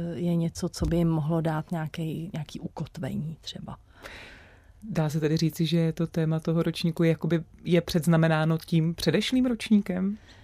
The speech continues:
Speaker 1: Trošku to je takovej vývoj, no. Vlastně jako vymy-, vymýšlíme vždycky to téma, když vyhlašujeme nový ročník, což je někdy v únoru třeba. Eh,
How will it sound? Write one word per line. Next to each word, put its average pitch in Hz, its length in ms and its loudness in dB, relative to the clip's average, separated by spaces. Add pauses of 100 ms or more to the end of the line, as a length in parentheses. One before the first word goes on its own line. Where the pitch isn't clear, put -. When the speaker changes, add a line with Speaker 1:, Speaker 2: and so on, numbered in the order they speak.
(360)
Speaker 1:
Trošku 214 400 2
to 214 200 2
je 190 180 6
takovej 170 420 2
vývoj, 147 420 -2
no. 143 180 -2
Vlastně 175 380 2
jako 180 200 0
vymy-, 175 340 4
vymýšlíme 180 640 4
vždycky 175 300 0
to 185 140 0
téma, 170 400 0
když 160 220 0
vyhlašujeme 165 640 0
nový 165 280 0
ročník, 147 440 -4
což - 320 -8
je 151 140 -2
někdy 143 280 -6
v - 180 -14
únoru 160 560 0
třeba. 170 580 -2 (720)
Eh, 180 60 0